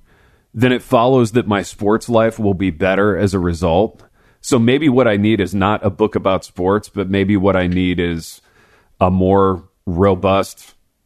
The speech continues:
life of the local church, a greater commitment to Bible reading and prayer. You know what I mean? And it sounds like a very Theo bro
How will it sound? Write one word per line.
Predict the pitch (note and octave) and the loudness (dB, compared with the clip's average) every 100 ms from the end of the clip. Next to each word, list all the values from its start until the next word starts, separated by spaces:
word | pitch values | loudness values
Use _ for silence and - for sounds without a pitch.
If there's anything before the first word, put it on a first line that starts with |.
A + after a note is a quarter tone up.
| - | -8
life | E2+ F#2+ G2 G#2 | 0 0 0 -2
of | F2+ | 0
the | |
local | F#2 G2 F#2 F2+ | 0 0 0 -8
church, | - A2 G2 D2+ - - | -2 0 0 -4 -14 -2
a | G2 F2+ | 0 0
greater | E2+ F#2+ G#2 G2+ | -2 0 0 0
commitment | - G#2 G2+ F#2 F#2+ - | -2 0 0 0 -4 0
to | G#2 | -2
Bible | F2+ G#2 G2+ G2 | 0 -2 0 0
reading | G2 G2 F#2+ | 0 0 0
and | E2 | -4
prayer. | - B2+ A2+ D#2+ | -2 0 0 0
You | F#2 | 2
know | A#2 | 2
what | A#2+ | 2
I | |
mean? | G#2 G#2 A2+ B2 - _ _ | 0 -2 -2 -4 -10 _ _
And | G#2+ | -2
it | G#2+ | -2
sounds | - C3+ B2 | 0 -2 0
like | A2 | -2
a | G2 | 0
very | G#2 G#2+ G2+ F#2 - | 0 0 0 -4 -8
Theo | _ - A2+ G#2 | _ 0 2 2
bro | F2+ G#2 F#2+ F2+ | 2 0 0 -2